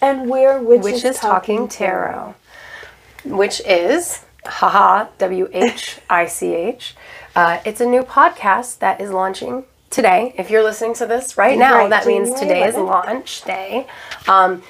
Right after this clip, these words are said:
Speaker 2: if you're listening to this on a date after January eleventh, it's not launch day, so there's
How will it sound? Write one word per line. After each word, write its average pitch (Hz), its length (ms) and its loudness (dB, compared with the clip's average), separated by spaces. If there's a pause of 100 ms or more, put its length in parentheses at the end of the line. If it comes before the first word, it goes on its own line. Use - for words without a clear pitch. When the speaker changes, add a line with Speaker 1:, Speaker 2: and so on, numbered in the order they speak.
(140)
Speaker 2:
if 202 80 -8
you're 247 140 8
listening 220 360 4
to 196 100 -4
this 196 260 0
on 185 360 2
a 180 160 -2
date 180 260 0
after 220 380 -4
January 185 420 -4
eleventh, 185 420 -2
it's - 160 -10
not 240 340 2
launch 185 300 0
day, 190 180 -4
so 226 240 -6
there's 240 200 0